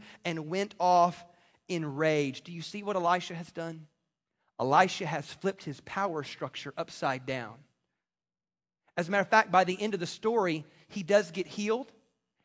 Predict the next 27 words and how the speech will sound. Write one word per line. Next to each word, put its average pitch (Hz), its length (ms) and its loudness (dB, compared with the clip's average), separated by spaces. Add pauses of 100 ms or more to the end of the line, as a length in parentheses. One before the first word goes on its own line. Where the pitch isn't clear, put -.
(140)
and 190 100 0
he 185 60 -2
tries 226 480 6
to 214 100 -8
give 208 180 0
Elisha 185 440 6
all 185 120 2
the 175 120 -2
money, 170 240 -2
and 151 100 -4
Elisha 147 300 0
says, 131 120 -12
"Your 131 120 -10
money's 123 260 -10
no 110 80 -16
good 107 160 -20
here." - 140 -20 (1300)
You 135 60 -12
see, 139 140 -8
there's 123 160 -8
certain 120 200 -10
things 117 180 -12
that 117 120 -14
only 101 200 -14
God 95 240 -14
can - 160 -20
do. - 60 -20